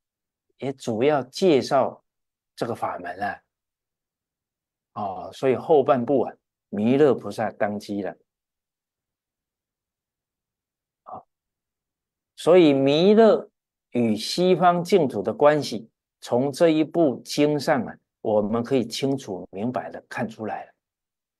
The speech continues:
啊，阿弥陀佛在极乐世界说法，弥勒菩萨天天去听讲啊，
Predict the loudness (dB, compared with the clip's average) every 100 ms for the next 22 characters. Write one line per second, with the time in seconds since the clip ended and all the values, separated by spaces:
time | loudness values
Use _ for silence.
0 | _ _ _ _ _ _ _ _ _ _
1 | _ _ -20 -20 _ _ -2 2 4 4
2 | 4 2 2 4 2 2 0 -4 -2 2
3 | 6 6 6 2 0 2 2 2 4 2
4 | 2 -6 -10 _ _ _ _ _ 0 2
5 | 4 6 6 4 0 0 -2 -4 2 4
6 | 2 0 0 0 0 -8 -8 -4 -4 -2
7 | -6 -8 -14 -14